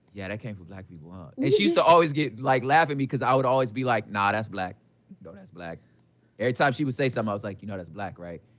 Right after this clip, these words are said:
Speaker 1: She's like, "Damn, Dad, like, why is it?" And I'm like, "Because it is." <laughs> You know? I, if it wasn't, I'd tell you,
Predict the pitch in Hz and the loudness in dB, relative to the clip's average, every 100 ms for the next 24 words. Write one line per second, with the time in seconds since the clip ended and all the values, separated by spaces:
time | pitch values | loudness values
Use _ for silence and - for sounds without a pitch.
0 | _ _ - 156 151 - 233 277 180 131 | _ _ -12 -6 -6 -4 2 4 4 4
1 | 220 269 277 208 190 185 247 277 240 220 | 6 6 6 4 4 6 6 6 4 2
2 | 202 202 196 147 240 - 285 254 262 320 | 2 4 2 2 -4 2 2 2 0 4
3 | 320 160 110 - _ _ _ _ _ 160 | 6 6 4 -8 _ _ _ _ _ -8
4 | - - 202 - 254 233 - - - 302 | -4 2 4 6 6 6 2 -18 -14 -12
5 | 247 _ - 240 247 240 240 254 208 269 | -14 _ 6 6 6 2 4 2 6 8
6 | 254 240 226 214 - 277 320 269 247 | 8 8 8 8 6 10 10 8 2